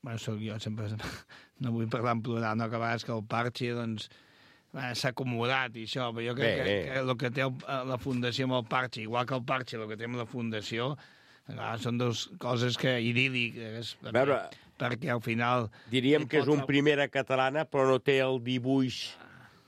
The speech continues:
Speaker 2: d'un primera catalana, eh? No, no és un Vilanova, ni és el millor un
Speaker 1: No,
Speaker 2: Escó.
Speaker 1: però el Vilanova és,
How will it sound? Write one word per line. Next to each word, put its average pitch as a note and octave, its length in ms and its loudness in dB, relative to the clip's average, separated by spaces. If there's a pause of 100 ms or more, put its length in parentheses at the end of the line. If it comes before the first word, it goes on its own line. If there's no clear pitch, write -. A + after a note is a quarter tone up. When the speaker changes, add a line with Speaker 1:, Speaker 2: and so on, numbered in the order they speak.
(180)
Speaker 2:
d'un C#3+ 180 4
primera C#3 440 6
catalana, A#2 580 2
eh? F2+ 300 2
No, A2 300 4
no A2 120 6
és G#2 80 2
un A2+ 160 4
Vilanova, C3 840 6
ni B2 200 2
és A#2 120 4
el A#2 160 4
millor A#2+ 240 6
un A#2 80 2
Speaker 1:
No, A2+ 80 4
Speaker 2:
Escó. - 160 -8
Speaker 1:
però C#3 140 6
el C#3+ 120 4
Vilanova C3 460 2
és, A#2+ 140 -4